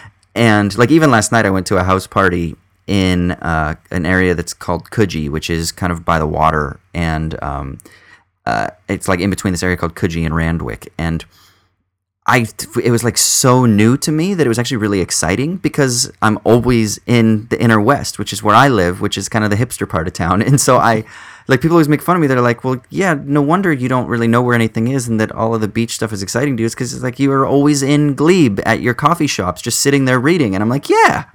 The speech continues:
<laughs> I love it there." <laughs> But I've gotten really comfortable. And, and then I think also, I think one of the things that's been really important and probably the most crucial element to all of this is a really supportive community. Um,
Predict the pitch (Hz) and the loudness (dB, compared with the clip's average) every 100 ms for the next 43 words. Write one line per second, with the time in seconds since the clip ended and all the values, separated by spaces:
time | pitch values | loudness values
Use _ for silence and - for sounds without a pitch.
0 | _ _ - - - 466 415 - 139 113 | _ _ -4 0 2 4 2 2 2 4
1 | 95 - - - 185 - 190 165 143 156 | 2 0 -4 -6 -4 0 2 2 -2 -10
2 | - _ 214 - 294 285 302 240 233 _ | -12 _ -14 -12 -10 -8 -8 -8 -16 _
3 | - 156 175 214 196 139 160 170 160 135 | -2 0 4 4 4 4 6 4 4 0
4 | 127 - 104 90 85 80 104 104 - 113 | 0 -2 -2 0 -2 0 0 -2 -2 0
5 | 131 139 139 160 - - 156 156 127 123 | 4 2 2 -2 0 0 2 2 0 0
6 | 113 117 104 104 101 95 - 92 92 90 | 0 2 2 0 -4 -4 -4 -2 -2 -2
7 | 85 82 78 80 - _ _ _ _ _ | -4 -6 -6 -8 -10 _ _ _ _ _
8 | _ 107 107 - - 131 143 117 107 110 | _ 0 0 -2 -2 0 2 4 4 2
9 | - - - 104 101 - 87 78 87 87 | 0 -12 -4 -2 -2 -2 -4 -2 -2 -2
10 | 80 71 - 90 87 85 82 87 92 90 | -4 -6 -4 -2 -2 -2 -6 -4 -2 2
11 | 104 110 - - 95 87 85 - - _ | 4 4 0 -2 0 0 -2 -8 -20 _
12 | _ _ - 104 95 85 78 - - _ | _ _ -12 -6 -2 -2 -4 -10 -18 _
13 | _ _ _ - 87 85 85 | _ _ _ -6 -2 -2 -4